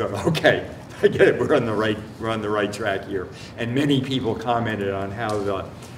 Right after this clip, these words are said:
the, uh, festivals and the other part, we did a long series of radio programs and a T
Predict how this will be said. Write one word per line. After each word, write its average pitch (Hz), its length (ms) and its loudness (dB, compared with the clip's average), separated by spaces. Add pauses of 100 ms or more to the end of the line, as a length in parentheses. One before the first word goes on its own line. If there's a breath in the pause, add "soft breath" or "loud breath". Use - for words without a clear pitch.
(240 loud breath)
the, 98 280 -2
uh, 92 400 -2 (160)
festivals 110 680 2
and 98 220 -4
the 95 80 -6 (100)
other 107 260 0
part, 107 320 -2
we 127 100 0
did 117 180 0
a 104 40 0
long 101 280 0
series 92 260 -6
of 85 160 -10
radio 131 420 6
programs 101 760 -2
and 90 100 -6
a 85 60 -8
T 98 120 -12